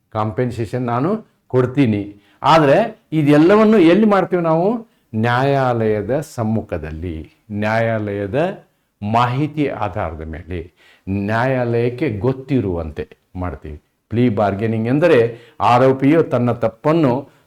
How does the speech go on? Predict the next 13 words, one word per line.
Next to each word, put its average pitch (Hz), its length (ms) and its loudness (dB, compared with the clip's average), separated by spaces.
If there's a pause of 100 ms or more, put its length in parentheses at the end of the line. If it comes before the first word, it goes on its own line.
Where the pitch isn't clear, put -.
(120)
ಸ್ವೈಚ್ಛಿಕವಾಗಿ 143 880 2
ಒಪ್ಪಿಕೊಳ್ಳುವ 104 680 0
ಮೂಲಕ 151 380 2 (440)
ಕಡಿಮೆ 156 400 4
ಶಿಕ್ಷೆ, 104 460 -4
ಪ್ರೊಬೇಷನ್ 120 640 0
ಅಥವಾ 104 260 -4
ಪರಿಹಾರ 139 540 2
ಆಧಾರಿತ 117 640 0 (600)
ಅಂತ್ಯವನ್ನು 180 680 4
ಪಡೆಯುವ, 101 580 0 (960)
ಕೇಸಲ್ಲಿಗೆ 156 760 2 (300)
ಮುಗಿಸುವಂಥದ್ದು, 151 800 2